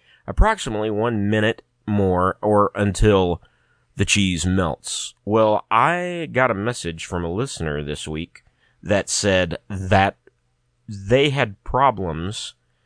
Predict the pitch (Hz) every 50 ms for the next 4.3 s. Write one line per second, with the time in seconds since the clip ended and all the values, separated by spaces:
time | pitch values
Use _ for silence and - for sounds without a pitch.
0 | _ _ _ _ _ _ - 98 95 92 90 85 80 80 73 - - 110 117 127
1 | 131 - 120 117 110 95 - - 120 113 - 110 - - 98 131 131 120 101 87
2 | 82 78 76 82 95 110 - _ _ _ _ _ _ _ - 95 87 82 - 113
3 | 113 101 98 98 95 - - 101 90 87 87 82 80 85 80 - - 82 78 73
4 | - - - - -